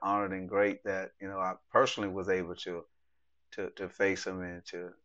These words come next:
to continue to go and grow from it. You know, I didn't see them as a learning opportunity for me then, but they became the most inspirational and instrumental pieces and places in my life, was those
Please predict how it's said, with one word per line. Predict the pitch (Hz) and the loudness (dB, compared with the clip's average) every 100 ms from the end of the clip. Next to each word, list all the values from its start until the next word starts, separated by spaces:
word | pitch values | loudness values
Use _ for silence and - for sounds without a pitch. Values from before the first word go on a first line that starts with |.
| - | -14
to | 98 | -12
continue | 87 87 - 95 | -12 -10 -6 -4
to | 90 | -4
go | 87 92 98 107 | -6 -2 0 0
and | 92 87 | -2 -2
grow | 98 120 - _ _ _ | 4 4 2 _ _ _
from | 92 90 | -10 -10
it. | 95 - | -14 -8
You | |
know, | 98 | 2
I | 104 | 2
didn't | 110 98 | 2 2
see | 117 | 2
them | 104 | 4
as | 104 98 | 4 2
a | 95 - | 0 -2
learning | 92 92 113 123 101 | -4 2 4 4 2
opportunity | 90 - - 98 87 | 0 0 -8 -6 -6
for | - 95 | -4 -4
me | 92 87 | -4 -6
then, | 80 101 120 87 - _ - _ - | -4 -2 -2 -6 -10 _ -20 _ -10
but | 85 | -2
they | 98 | 0
became | 131 - 107 | 2 2 0
the | 101 | 0
most | 104 107 101 | 0 0 2
inspirational | 117 117 110 104 110 131 - 107 104 104 | 0 0 0 4 6 6 2 -2 2 2
and | 101 98 95 | 0 -2 -2
instrumental | 107 110 101 110 131 | -2 -2 -2 2 2
pieces | 123 117 110 - 107 | 2 0 -2 -6 -8
and | 101 98 | -8 -2
places | 117 117 110 | 2 2 2
in | 110 113 | 0 4
my | 110 | 4
life, | 113 135 147 104 | 6 6 4 -2
was | 98 95 | -6 2
those | 107 110 104 | 2 2 -2